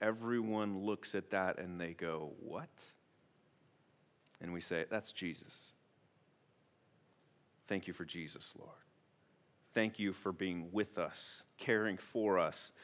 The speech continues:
in the days that we have, uh, left here.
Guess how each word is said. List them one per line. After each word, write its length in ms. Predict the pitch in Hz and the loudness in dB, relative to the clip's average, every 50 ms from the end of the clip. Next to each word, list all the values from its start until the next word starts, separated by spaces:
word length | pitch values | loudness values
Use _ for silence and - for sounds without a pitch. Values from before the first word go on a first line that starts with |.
| - - - | -20 -14 -6
in 140 | - 92 92 | -4 -2 -2
the 60 | 92 | -2
days 400 | 78 - 98 101 101 98 92 - | 2 4 6 8 8 6 6 4
that 160 | 95 92 67 | 2 0 2
we 180 | 64 92 95 92 | 2 0 -2 -2
have, 380 | - - - 92 90 90 87 - - - - - - - - - - - - _ _ | -2 0 2 4 4 4 4 2 -4 -12 -20 -20 -20 -20 -20 -20 -20 -20 -20 _ _
uh, 260 | 87 87 85 85 85 - | -2 0 0 0 0 -2
left 380 | - 104 101 98 87 - - - | 0 2 4 4 2 2 -2 -6
here. 220 | - 90 78 - | -6 -6 -6 -6